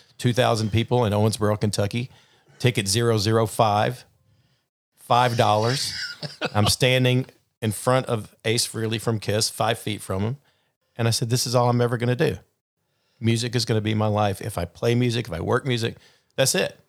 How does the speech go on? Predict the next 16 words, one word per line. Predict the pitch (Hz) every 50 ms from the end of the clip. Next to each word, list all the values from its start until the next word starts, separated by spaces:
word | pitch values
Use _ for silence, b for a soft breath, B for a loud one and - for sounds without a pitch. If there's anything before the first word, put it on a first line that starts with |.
| _ _ _ _ _ _ _ _
I | - 123
don't | 127 143
wanna | 170 170
do | 131 117
anything | 107 98 85 90 92 87
else." | - - - - - - _ _ _ _ _ _ _ _ _ _ _ _ _ _ _
So | - - - 139 113 92 - - b b b b b b b b b b b b b b _ _ _ - -
basically, | 139 131 135 131 - - 107 107 101 90 - _ _ _ _ _ _ 117 - _ 120 117 - _
the | 131 127 127 123 113
longevity | 120 127 131 127 120 113 139 143 131 135 127
of | 123 117
my | 120 117 120
career | - - 117 120 131 131 120 117 113 107 - - - -
basically | 110 123 127 127 - - 123 117 113 - -
encompasses | 113 110 107 - - 131 131 117 113 107 - 110 101 90
only | - 120 127 139 156 139 120 110 98 101 107